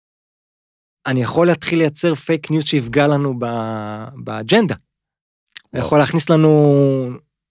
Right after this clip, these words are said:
Speaker 1: כל מיני דברים שלא קשורים אלינו, אבל זה כי אני עושה מניפולציה לסושיאל מדיה, וזה כל העולמות של הפייק ניוז, בחירות בארצות הברית, ברקזיט,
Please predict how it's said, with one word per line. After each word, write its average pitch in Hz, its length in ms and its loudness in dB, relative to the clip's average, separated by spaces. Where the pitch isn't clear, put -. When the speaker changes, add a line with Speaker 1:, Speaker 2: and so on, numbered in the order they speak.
Speaker 1:
כל 147 180 0
מיני 147 500 2
דברים 131 340 0
שלא 156 200 0
קשורים 175 440 0
אלינו, 98 300 -6
אבל 117 240 -4
זה 139 340 0
כי - 80 -6
אני 131 100 -4
עושה 160 320 -4
מניפולציה 123 840 -8
לסושיאל 139 500 -2
מדיה, 101 320 -8
וזה 120 340 0
כל 170 160 4
העולמות 143 320 4
של 135 100 -4
הפייק 151 360 -4
ניוז, 156 360 -2
בחירות 113 340 -10
בארצות 107 280 -10
הברית, 131 360 -2
ברקזיט, 131 600 -2